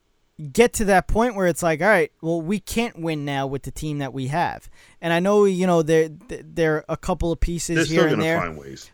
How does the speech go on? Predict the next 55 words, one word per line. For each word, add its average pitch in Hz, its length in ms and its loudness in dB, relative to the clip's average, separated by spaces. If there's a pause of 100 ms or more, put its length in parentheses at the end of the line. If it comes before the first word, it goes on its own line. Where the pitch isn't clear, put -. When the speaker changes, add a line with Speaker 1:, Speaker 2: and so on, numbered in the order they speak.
(120)
Speaker 1:
But 220 100 2
I 220 120 6
just 208 180 2
Speaker 2:
They'll 165 60 0
win 156 80 -2
Speaker 1:
feel 262 60 8
Speaker 2:
some 254 60 8
Speaker 1:
like, 226 120 0
Speaker 2:
games. 76 160 -16 (100)
Speaker 1:
you 196 80 -4
know 233 80 6
what? 277 220 4 (480)
If 220 160 -4
you 240 120 -4
really 277 240 -2
look 247 220 0
at 131 160 -2
it, - 100 -16 (440)
you're 185 160 0
looking 233 260 0
at 202 160 0
oh 190 160 -2
and 214 100 -6
five. 151 500 -2 (240)
You're, 165 260 0
you're 156 220 -6
not 190 240 0
gonna 202 140 -2
make 165 180 -4
the - 80 -14
playoffs. 104 460 -2
We 135 100 -6
know 139 160 -4
that. 110 200 -8 (120)
It's 127 240 -14
not 147 180 -8
gonna 123 120 -10
happen. - 340 -16 (400)
Speaker 2:
Let 208 80 0
me 240 100 2
ask 196 140 -4
you 123 40 -10
something. 92 320 -6 (260)
The 135 100 -10
Dallas 185 340 -4
Cowboys 127 520 -6
next 131 280 -12
week 110 260 -8
go 113 180 -2
and 104 80 -8
take 120 160 -8
on 113 140 -8
the 107 80 -6
Atlanta 104 300 -6
Falcons. 78 540 -6